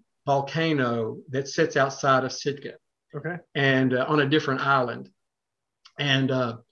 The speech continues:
Speaker 1: as we begin to make our way out there, he had anchored in there,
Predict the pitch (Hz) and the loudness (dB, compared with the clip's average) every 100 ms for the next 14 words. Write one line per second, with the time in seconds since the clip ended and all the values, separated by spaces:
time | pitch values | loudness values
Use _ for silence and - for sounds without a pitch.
0 | _ - 143 135 190 170 180 160 151 151 | _ -6 -4 0 0 4 4 4 4 4
1 | 143 139 131 139 160 156 135 123 120 151 | 4 4 2 2 0 0 0 0 0 -2
2 | 143 139 120 - 160 190 190 127 156 165 | 0 0 -2 -4 0 0 0 -2 0 2
3 | 135 110 57 | 0 -2 -10